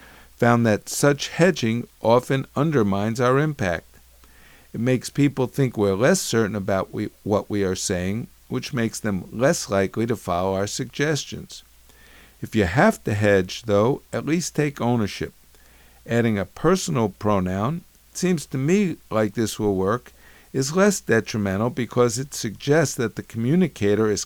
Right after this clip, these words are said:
confident enough to associate what they're saying with themselves,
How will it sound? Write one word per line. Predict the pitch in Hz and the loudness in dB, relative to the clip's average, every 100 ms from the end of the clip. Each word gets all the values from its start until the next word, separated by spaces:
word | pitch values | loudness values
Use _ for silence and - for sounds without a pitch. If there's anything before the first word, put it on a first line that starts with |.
| - | -10
confident | - - 151 180 - 165 139 | -16 -4 -2 -2 -2 -4 -2
enough | 120 120 - - | 0 -2 -4 -8
to | 120 | -6
associate | 107 - 135 160 147 120 107 104 - - - - - - - | -6 -4 -2 0 -2 0 2 2 -4 -20 -20 -20 -20 -12 0
what | 113 - | 0 4
they're | 110 101 | 4 4
saying | - 110 113 110 | 2 2 2 2
with | 104 | 0
themselves, | - 127 - 170 180 117 67 - | 0 0 0 2 4 2 -2 -12